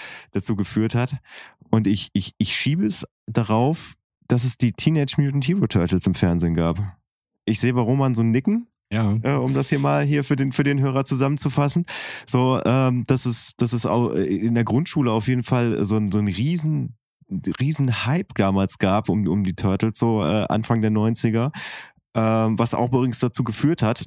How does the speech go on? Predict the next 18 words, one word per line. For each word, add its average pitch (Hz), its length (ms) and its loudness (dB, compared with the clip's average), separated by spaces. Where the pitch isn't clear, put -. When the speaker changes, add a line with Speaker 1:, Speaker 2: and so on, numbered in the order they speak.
Speaker 1:
das, 120 180 -2
das 107 180 -2
war 127 120 2
der 117 100 0
Punkt, 262 300 -2
wo 101 100 2
ich 95 80 -2
überhaupt 98 340 -2
darauf 95 280 -2
kam. 117 400 0
Ich 110 200 -4
war, 127 240 2
ich - 160 -2
bin, 143 200 0
ich - 140 -4
bin 135 160 2
Kellogg's 113 400 2
Kind. 78 320 -2